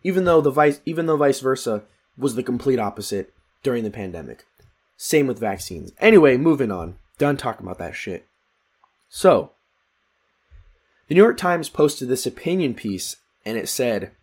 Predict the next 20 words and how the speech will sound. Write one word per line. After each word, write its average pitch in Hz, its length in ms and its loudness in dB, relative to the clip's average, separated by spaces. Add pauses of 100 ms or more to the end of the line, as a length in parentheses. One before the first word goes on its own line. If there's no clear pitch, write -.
(400)
"Stopping 185 560 0
climate 127 420 0
change." 101 320 -8
I, 381 200 -6 (140)
I 131 80 -4
don't 220 160 -2
think 185 140 -8
it - 80 -2
was 156 180 -2
an 147 80 -2
opinion 135 380 -6
piece. - 380 -16 (1500)
But 175 120 4
it 180 40 4
said, 147 300 2
"Stopping 208 400 -2
climate 151 340 0
change 95 400 -10
is - 120 -4
doable, 156 520 0